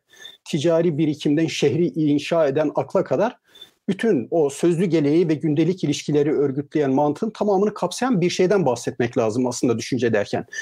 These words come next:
Ama biz burada Türk düşüncesi derken daha çok da, e, iki şeyi kastediyoruz. Bir, Türkçe, doğrudan Türkçe yazılmış eserleri.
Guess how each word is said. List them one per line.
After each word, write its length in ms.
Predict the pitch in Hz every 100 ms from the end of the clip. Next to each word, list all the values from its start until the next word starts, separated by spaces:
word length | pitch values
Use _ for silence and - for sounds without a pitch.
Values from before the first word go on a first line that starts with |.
| - - -
Ama 200 | 208 214
biz 160 | 226 208
burada 400 | 220 208 233 - - - - -
Türk 200 | 254 -
düşüncesi 500 | 180 196 196 196 185
derken 360 | 247 - 156
daha 160 | 170 196
çok 300 | 196 - -
da, 260 | 170 214 _ - - -
e, 240 | 147 147 143
iki 240 | 156 262
şeyi 220 | - 151
kastediyoruz. 720 | 120 120 - 98 104 101 - - _ _ -
Bir, 340 | 208 202 - _ _ - -
Türkçe, 500 | - 277 277 156 131
doğrudan 440 | 214 220 160 170 185
Türkçe 300 | 247 - 165
yazılmış 420 | 139 156 180 226
eserleri. 560 | 214 214 208 220 240